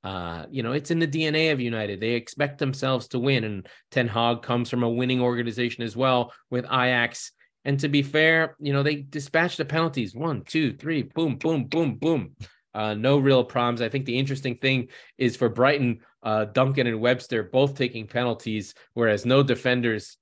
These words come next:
aside from Lindelof at the end, took one for, um, for, uh, United. But United now have a chance. They're in another final. They have the League Cup in the bank,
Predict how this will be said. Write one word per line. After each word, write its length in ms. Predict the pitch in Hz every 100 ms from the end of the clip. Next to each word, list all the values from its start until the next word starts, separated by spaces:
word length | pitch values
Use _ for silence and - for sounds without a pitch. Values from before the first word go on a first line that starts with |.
| _
aside 300 | 107 120 127
from 120 | 123 117
Lindelof 520 | 127 123 110 104 -
at 80 | -
the 160 | 104
end, 240 | 120 107 107 _ _
took 240 | - 135 120
one 300 | 113 107 104 _ _ _ _
for, 480 | 117 113 110 107 -
um, 400 | 98 98 95 95 95 _ _ _ _ _ -
for, 460 | 110 107 107 - -
uh, 280 | 98 98 98
United. 540 | 95 98 107 107 101 - _ _ -
But 140 | 139
United 680 | 139 131 135 143 147 139 110
now 380 | 117 120 131 147
have 220 | 151 156
a 20 |
chance. 720 | 175 123 104 107 123 - - _ _ _ _ -
They're 140 | 117
in 160 | 117 131
another 240 | 139 151
final. 600 | 147 - 123 123 131 139 139 _ _ -
They 100 | 101
have 400 | 87 110 120 139
the 120 | 143
League 320 | 147 151 147
Cup 260 | 139 147 143
in 100 | 147
the 60 | 160
bank, 440 | 131 123 131 -